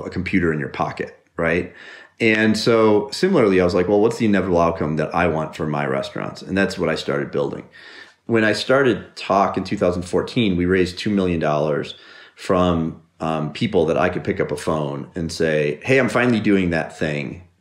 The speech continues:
Are you in or out?" I understood as well that it was built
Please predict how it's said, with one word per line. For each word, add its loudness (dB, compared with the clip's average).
Are 4
you 4
in 4
or 2
out?" -6
I 0
understood 2
as 0
well 2
that 2
it 2
was 2
built 0